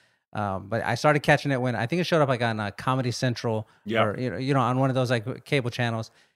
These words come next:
Speaker 1: And I was like, "This is, this is, like, a, a cool show," but there was no way to, like, rewatch the whole thing. You just catch whatever episodes you can. And then it popped up on Netflix.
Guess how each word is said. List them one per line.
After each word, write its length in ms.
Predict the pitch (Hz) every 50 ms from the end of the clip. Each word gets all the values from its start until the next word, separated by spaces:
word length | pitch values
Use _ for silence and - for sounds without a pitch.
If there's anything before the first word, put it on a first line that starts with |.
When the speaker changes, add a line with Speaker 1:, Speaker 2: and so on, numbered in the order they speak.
| _ _ _ -
Speaker 1:
And 40 | 123
I 20 |
was 60 | 113
like, 120 | 120 117 123
"This 160 | 160 160 -
is, 140 | 202 175 151
this 200 | - 156 - -
is, 120 | 196 175
like, 140 | 180 175 160
a, 200 | 151 143 139 - -
a 80 | 135
cool 260 | - - - 160 156
show," 280 | 139 - 185 180 180 165
but 100 | 135 117
there 100 | 127 123
was 120 | 120 110
no 140 | 123 135 135
way 180 | 127 131 131 127
to, 80 | 127 117
like, 120 | 113 107
rewatch 580 | 107 120 120 123 113 120 120 123 - - - - _ _
the 80 | 131 117
whole 200 | 120 123 117 110
thing. 280 | - 127 123 131 131
You 80 | 120 120
just 180 | 113 110 - -
catch 220 | - 117 - -
whatever 260 | 113 113 110 107 110
episodes 340 | 110 110 - - 117 107 107
you 60 | 113
can. 340 | - - 123 117 117 113 117 - _ _ _ _ _ _ _ -
And 80 | 123
then 80 | 139 135
it 40 | 127 -
popped 240 | 143 139 135 - -
up 120 | 127 -
on 160 | 123 117 113
Netflix. 640 | 117 131 143 - - 127 117 107 104 - - - -